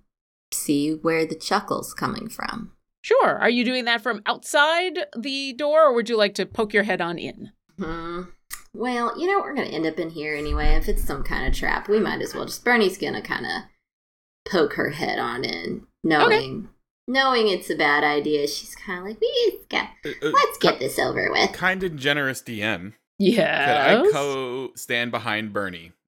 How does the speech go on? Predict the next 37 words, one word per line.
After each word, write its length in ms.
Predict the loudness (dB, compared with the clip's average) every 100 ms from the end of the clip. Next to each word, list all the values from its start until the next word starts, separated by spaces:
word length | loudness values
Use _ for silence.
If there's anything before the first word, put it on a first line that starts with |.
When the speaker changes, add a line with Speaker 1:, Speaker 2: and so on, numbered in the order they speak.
| _
Speaker 3:
And 520 | -6 -2 -2 -2 -4 -6
if 200 | -2 0
I 60 |
rage, 600 | 0 0 0 0 -6 -14 -12
use 260 | -10 -6
my 140 | 0 0
danger 480 | 0 -2 0 -4 -6
sense 480 | -6 -6 -8 -14 -18 _ _ -14
to 140 | -12
try 260 | -4 0 0
and 180 | -2
pull 320 | -10 -12 -10 -6
her 220 | -4 -4
back 420 | 0 0 0 -4
if 140 | -12
anything 380 | -10 -10 -8 -10
it 200 | -10 -12
tries 280 | -8 -6 -6
to 300 | -8 -10 -10 -14 _
come 180 | -10 -8
at 140 | -8
her. 220 | -10 -14 -16 _
Speaker 2:
Sure. 720 | -2 0 2 4 2 0 -10 _ _ _ -14
Speaker 3:
All 60 | -10
right, 80 | -4
I 120 | -2
will 280 | -2 -4 -6
expend 460 | -12 -6 -6 -2
a 140 | -4 -4
rage. 520 | -8 -10 -16 -18 -20 _ _ _ _ _ _ -10
I'll 100 | -8
get 140 | -6
real 380 | -2 2 2 2
mad 360 | 0 0 0 0
on 100 | -2
Bernie's 300 | -4 -4 -6
behalf. 440 | -4 -4 -4 -12